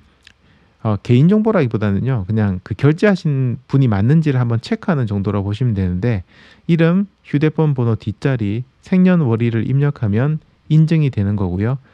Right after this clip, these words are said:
자, 그렇게 되면 인증이 되시면은 그 다음날 달리기를 하지 않으시더라도,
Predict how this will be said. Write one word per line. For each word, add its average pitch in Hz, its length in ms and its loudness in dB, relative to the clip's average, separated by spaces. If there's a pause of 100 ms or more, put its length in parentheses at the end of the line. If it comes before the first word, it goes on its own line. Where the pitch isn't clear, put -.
(180)
자, - 120 -6
그렇게 151 300 0
되면 120 160 0
인증이 156 320 2
되시면은 120 640 -2 (520)
그 127 140 0
다음날 139 560 0 (240)
달리기를 135 480 0
하지 143 280 -2
않으시더라도, 131 1160 0